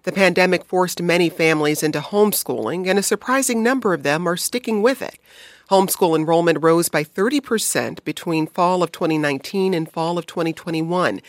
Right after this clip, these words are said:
That's according to research from Stanford University and the Urban Institute. In Pennsylvania, homeschooling rose by fifty-three percent, and in New York, it rose by sixty-five percent.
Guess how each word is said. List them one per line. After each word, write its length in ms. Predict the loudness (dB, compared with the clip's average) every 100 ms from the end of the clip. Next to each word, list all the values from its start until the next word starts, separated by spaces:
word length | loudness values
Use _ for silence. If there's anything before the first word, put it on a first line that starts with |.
| -18 -18 -4
That's 160 | -4 -4
according 360 | 0 0 0
to 60 | 0
research 540 | -2 -2 0 -2 -2
from 160 | -8 -8
Stanford 480 | -2 -2 -2 -4 -4
University 640 | -4 -2 -2 0 -2 -2
and 100 | -4
the 120 | -6
Urban 280 | -4 -2 -2
Institute. 600 | -2 -6 -10 -12 -14 -16 _ _ -20 -4
In 120 | 0 2
Pennsylvania, 800 | 2 0 0 0 2 2 0 -2
homeschooling 600 | 0 0 0 -2 0 0
rose 300 | 2 2 0
by 160 | -2 -4
fifty-three 640 | -4 -6 -8 -8 -2 -2
percent, 520 | -4 -8 -6 -6 -8 -10 -18 -16 2
and 160 | 4 4
in 140 | 4
New 60 | 2
York, 400 | 2 2 0 -2
it 80 | -2
rose 240 | 0 0
by 100 | -2
sixty-five 800 | -4 -4 -6 -6 -8 -4 -4 -4
percent. 440 | -8 -8 -8 -10